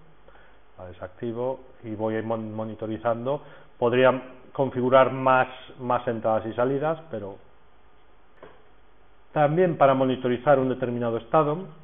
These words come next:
tendría en el programa lo que son las tablas de animación, la llaman tablas de animación, sería una tabla de monitorización.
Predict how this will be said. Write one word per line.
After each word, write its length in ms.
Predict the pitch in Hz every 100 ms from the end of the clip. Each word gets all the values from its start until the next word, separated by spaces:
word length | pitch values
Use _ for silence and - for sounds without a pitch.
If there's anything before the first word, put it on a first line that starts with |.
| - - - - - - - - - - - - - - - - - - - - - - - - - - - -
tendría 560 | 131 123 127 135 120 101 - - - - - -
en 160 | 117
el 100 | 110
programa 420 | 110 113 123 127 139
lo 100 | 120
que 80 | 117
son 220 | 127 127
las 220 | 117 -
tablas 340 | - 120 127 117
de 60 | 117
animación, 680 | 110 104 98 139 135 151 160 - - - - - 104
la 120 | 101
llaman 300 | 113 117 104 107
tablas 240 | 110 107
de 60 | 101
animación, 580 | 101 98 - 143 160 170 - - - - - - -
sería 200 | 120 123
una 200 | 131 127
tabla 240 | 127 127 131
de 40 |
monitorización. 960 | 123 120 117 110 110 101 107 - 135 147